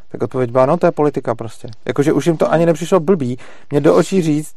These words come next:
že to je politika a že prostě dělají něco jinýho. A tohle, to, to,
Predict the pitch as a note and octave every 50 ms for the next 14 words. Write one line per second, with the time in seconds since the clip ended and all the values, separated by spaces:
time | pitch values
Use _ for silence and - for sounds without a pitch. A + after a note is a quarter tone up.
0 | - - - D3 D3+ - D#3 D#3+ D#3 - D#3+ D#3+ D3+ D#3+ - - A2 G#2 - -
1 | C3 C3+ C3 - C3+ - - D3 C3+ D3 C#3+ C#3+ C#3+ C#3+ C3+ - D3+ D3+ D#3+ E3
2 | D3 A#2+ A2+ - - - - - - - - - B2 - C#3 C#3+ D3+ D3+ D3+ D3
3 | - - - - - - - - - - - C3+ - - - E3 D#3+